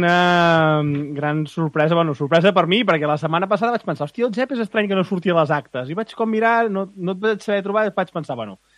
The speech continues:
es deu estar... acabant de, de readaptar», però, vaja, mm, tornar al Sant Feliu, a més a més, tot i, eh,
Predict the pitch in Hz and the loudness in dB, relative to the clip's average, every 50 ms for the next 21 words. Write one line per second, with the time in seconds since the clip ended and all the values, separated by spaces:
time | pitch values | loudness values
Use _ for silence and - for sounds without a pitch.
0 | _ _ _ - 127 131 147 151 160 165 - - 170 160 151 147 139 120 - _ | _ _ _ -12 -6 0 2 4 4 4 4 4 4 4 4 4 2 0 -2 _
1 | _ _ _ _ _ _ _ - 143 139 - 151 143 143 143 147 143 143 139 135 | _ _ _ _ _ _ _ -8 -6 -2 0 0 2 2 2 2 2 2 2 2
2 | 131 131 127 127 139 135 143 143 139 139 135 135 139 135 135 131 - - 143 156 | 2 2 0 -4 -6 -4 0 2 2 2 2 2 0 0 0 -2 -2 -2 0 0
3 | 185 196 190 170 156 143 139 131 127 120 117 113 110 107 104 113 120 135 151 175 | 0 0 2 4 4 4 4 4 2 2 0 0 -2 -4 -6 -4 -4 -2 2 2
4 | 170 147 123 113 117 120 127 120 117 117 113 113 113 113 117 117 127 _ _ - | 2 2 0 -4 -8 -12 -12 -12 -12 -12 -12 -14 -14 -16 -18 -18 -20 _ _ -10
5 | - 131 131 135 135 135 135 143 143 147 151 151 147 - 160 156 - - 151 151 | -8 -6 -4 -4 -2 -2 0 0 2 2 0 0 0 -2 -4 -4 -2 -2 0 0
6 | 165 190 185 156 139 143 147 160 190 - _ _ _ _ - _ _ _ _ _ | 2 2 2 0 0 -2 -2 -2 -4 -4 _ _ _ _ -20 _ _ _ _ _
7 | - 190 185 196 190 - 190 175 165 160 156 | 0 2 4 4 4 2 2 2 4 4 6